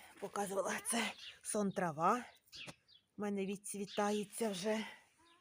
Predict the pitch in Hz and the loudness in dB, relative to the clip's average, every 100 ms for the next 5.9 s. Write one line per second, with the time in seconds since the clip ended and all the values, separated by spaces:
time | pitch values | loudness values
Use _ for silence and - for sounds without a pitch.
0 | _ _ _ _ _ _ _ _ _ - | _ _ _ _ _ _ _ _ _ -14
1 | - - _ _ _ _ _ _ _ - | -14 -18 _ _ _ _ _ _ _ -20
2 | - - - - - - - - - - | -20 -20 -20 -20 -20 -20 -20 -14 -6 0
3 | 226 151 185 226 - 233 - 208 214 214 | 2 2 -4 -4 -6 -6 -2 0 0 0
4 | 214 202 214 185 214 214 196 196 202 - | -4 -2 -4 0 0 0 -2 -2 -2 -6
5 | 190 - - 196 208 185 - 214 | -8 -6 0 2 2 0 -2 -2